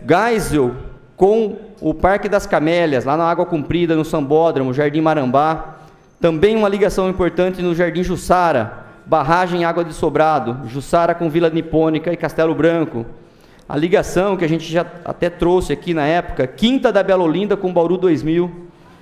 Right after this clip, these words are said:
A ligação da Rua Bernardino de Campos com a Avenida Maria Ranieri, ligando o Parque Viaduto ao Jardim Vitória, lá no Parque Sabiás.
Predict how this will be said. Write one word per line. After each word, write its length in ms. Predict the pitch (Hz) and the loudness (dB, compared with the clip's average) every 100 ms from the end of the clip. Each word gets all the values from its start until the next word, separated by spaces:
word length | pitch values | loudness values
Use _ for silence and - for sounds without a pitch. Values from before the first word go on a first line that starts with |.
| - - | -20 -12
A 100 | - | -2
ligação 480 | 156 196 190 - 214 | 0 2 2 2 0
da 100 | 220 | 2
Rua 160 | 196 214 | 2 2
Bernardino 500 | 208 196 180 196 233 | 2 0 0 0 -2
de 80 | 196 | -4
Campos 500 | 196 196 208 185 160 | 0 0 0 -4 -2
com 420 | 190 202 180 139 - - - - | 0 2 0 -2 -8 -20 -18 0
a 120 | 165 | 0
Avenida 480 | 170 180 202 185 160 | 2 0 0 2 2
Maria 400 | 165 165 214 208 | 2 2 2 2
Ranieri, 680 | 208 190 160 170 180 185 185 | 2 0 2 2 0 -2 -4
ligando 320 | 151 160 180 | -2 0 0
o 40 | |
Parque 280 | 175 175 170 | 0 -2 0
Viaduto 440 | 165 156 147 170 175 | -2 0 2 0 0
ao 80 | |
Jardim 540 | 151 160 143 147 185 151 | 0 0 0 -2 -2 -2
Vitória, 540 | 139 - 156 170 180 | -6 0 2 2 2
lá 100 | 151 | 0
no 60 | 147 | 0
Parque 260 | 151 147 | -2 -2
Sabiás. 600 | - 151 175 151 156 - | -4 -6 0 2 0 -4